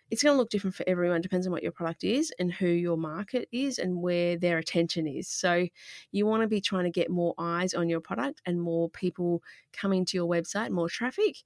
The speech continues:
So that's really gonna depend on who your target market is, where they are, where they spend their time, and therefore you trying to get in front of them. So,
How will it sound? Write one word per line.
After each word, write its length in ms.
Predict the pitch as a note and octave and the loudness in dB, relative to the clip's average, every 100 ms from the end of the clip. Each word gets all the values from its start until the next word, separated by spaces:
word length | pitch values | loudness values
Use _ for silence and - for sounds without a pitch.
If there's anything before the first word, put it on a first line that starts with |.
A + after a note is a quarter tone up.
| - - - | -20 -20 -12
So 140 | - A3 | -4 0
that's 300 | B3+ - G#3 | 0 0 -2
really 220 | G3+ F#3 | 0 2
gonna 160 | F3+ | 2
depend 380 | E3+ F3 F#3 F3 | 0 0 2 2
on 220 | E3+ E3 - | 2 0 0
who 80 | A3+ | 0
your 200 | C#4 B3+ | 2 2
target 360 | G3 F3+ E3 - | 0 -2 -2 -2
market 320 | D#3+ E3 E3 | -2 -2 0
is, 240 | E3 E3 - | 0 0 -4
where 420 | F3+ F3 G#3 B3 | -6 0 2 2
they 240 | A#3 F3+ E3+ | 2 2 0
are, 340 | D#3+ F3+ B3+ | -2 0 0
where 240 | F#3+ G#3 A3+ | 0 0 2
they 140 | F#3 | 0
spend 340 | F3+ F3 E3+ | 0 -2 -2
their 120 | E3+ E3 | -2 -4
time, 420 | - F3 A3 C#4 - - - - | -6 -2 0 0 -4 -20 -20 -4
and 200 | F#3+ F#3+ | 0 4
therefore 400 | F#3 F#3 - F3 | 4 4 4 2
you 240 | E3 F3 | 2 0
trying 220 | F3 F3+ E3 | 0 0 0
to 80 | |
get 260 | D#3+ F3 - - | 2 0 0 0
in 140 | D#3+ | -2
front 340 | - D3 D#3 | 0 -4 -4
of 140 | D#3 - | -6 -6
them. 240 | C#3+ - - - - - - - | -6 -6 -10 -20 -20 -20 -20 -8
So, 540 | - G3+ G3 G3 F#3+ | 0 4 6 6 4